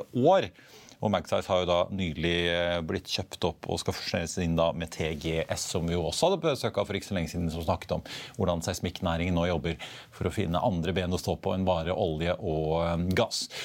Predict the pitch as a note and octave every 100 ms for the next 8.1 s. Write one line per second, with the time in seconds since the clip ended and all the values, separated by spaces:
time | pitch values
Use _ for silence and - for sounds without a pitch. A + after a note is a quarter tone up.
0 | - - C#3 E3+ D#3 F3 D#3+ - E3+ D3+
1 | D#3 F3 G3 F3 - D#3 D3 C#3 C#3+ C#3+
2 | - C3+ C#3+ C3+ C#3 B2 B2+ B2+ B2 B2
3 | B2 B2 B2+ B2 A#2+ - F3+ F3 E3 C#3
4 | A#2+ - C3+ C3 - - - - - -
5 | G#2+ G2+ - F#2+ F#2 F2+ G#2+ F2 F2 F2
6 | - F2 F2 - - G2+ A#2+ C3 C3 C3
7 | C3 C3 A#2+ A2+ A2 A2+ B2 A#2+ - C3+
8 | D3